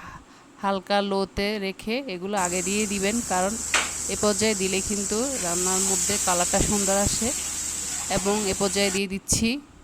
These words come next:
আগে থেকে, আহ, বেটে রাখা পেস্টটা। আহ, মশলাটা খুব ভালোভাবে কষিয়ে নিচ্ছি তেলের সাথে,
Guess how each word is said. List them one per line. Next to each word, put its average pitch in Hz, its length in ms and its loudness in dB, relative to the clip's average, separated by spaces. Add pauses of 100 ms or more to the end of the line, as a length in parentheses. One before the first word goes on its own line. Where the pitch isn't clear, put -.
(220)
আগে 175 220 -2
থেকে, 208 420 -2
আহ, 165 800 -10
বেটে 170 300 0
রাখা 175 240 2
পেস্টটা। 185 560 2
আহ, - 1800 -18
মশলাটা 180 460 0
খুব 208 180 -2
ভালোভাবে 190 540 4
কষিয়ে 196 340 4
নিচ্ছি 202 560 -2 (800)
তেলের 170 240 -2
সাথে, 196 420 -2